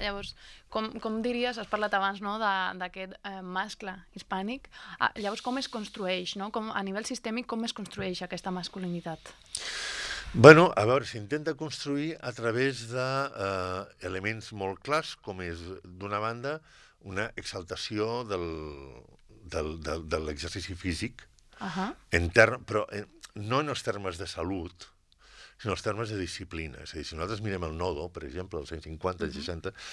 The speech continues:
Speaker 2: què veurem, no? Aquelles, eh, el, el, aquelles exhibicions de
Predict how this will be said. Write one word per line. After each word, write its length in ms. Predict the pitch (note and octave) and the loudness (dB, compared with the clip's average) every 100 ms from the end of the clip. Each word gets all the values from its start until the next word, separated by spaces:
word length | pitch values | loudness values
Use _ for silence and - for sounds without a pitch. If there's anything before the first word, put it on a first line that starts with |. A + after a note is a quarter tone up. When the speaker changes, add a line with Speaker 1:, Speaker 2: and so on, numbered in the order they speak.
| - - | -14 -4
Speaker 2:
què 140 | - | 2
veurem, 400 | F2 E2+ C#2 B1+ | 4 4 0 -6
no? 160 | C2+ B2+ | -6 -6
Aquelles, 320 | A#2+ F2 F2 - - - - - | -4 -2 -2 -4 -16 -18 -16 -6
eh, 120 | D#2+ - | -4 -4
el, 180 | F#2 F#2+ | -6 -4
el, 160 | E2+ F#2 | -4 -6
aquelles 280 | F#2 G2+ G2+ | -4 0 0
exhibicions 800 | G#2 - G2 F#2 - G#2 G#2+ F#2+ | -2 -4 -2 -2 0 0 0 -4
de 220 | G2+ G#2+ | -2 -2